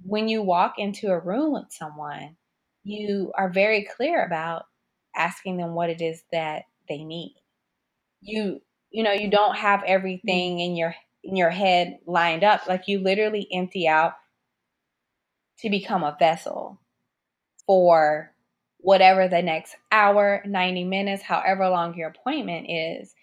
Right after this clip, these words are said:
Speaker 1: You can hear a person clearly as they're speaking to you. Then you're able to listen to what's being said. So when you're listening, now you're integrating it with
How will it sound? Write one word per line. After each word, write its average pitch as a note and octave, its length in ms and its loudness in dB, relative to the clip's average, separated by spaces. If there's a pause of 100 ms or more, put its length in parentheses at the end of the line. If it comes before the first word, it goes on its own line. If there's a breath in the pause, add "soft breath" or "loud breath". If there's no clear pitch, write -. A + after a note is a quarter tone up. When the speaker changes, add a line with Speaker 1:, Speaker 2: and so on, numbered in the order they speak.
(400 soft breath)
Speaker 1:
You G3 580 -4
can G3+ 160 -4
hear G3+ 340 0
a A3+ 120 -4
person F3 640 -2 (420)
clearly C4 480 2
as F3+ 260 2
they're F3+ 180 -2
speaking G#3 560 -8
to E3 140 -10
you. E3+ 400 -10 (380 soft breath)
Then A3+ 540 2
you're G#3 380 2
able G3+ 360 0
to G3 140 -2
listen B3+ 720 0
to B3+ 120 -4
what's G3 320 2
being G3 240 -4
said. F#3+ 280 -6
So G#3+ 120 -4
when A3+ 140 -2
you're A3+ 200 0
listening, A#3 500 0
now A#3+ 200 2
you're C4+ 180 2
integrating F#3+ 720 0
it E3 140 -2
with F3 120 -8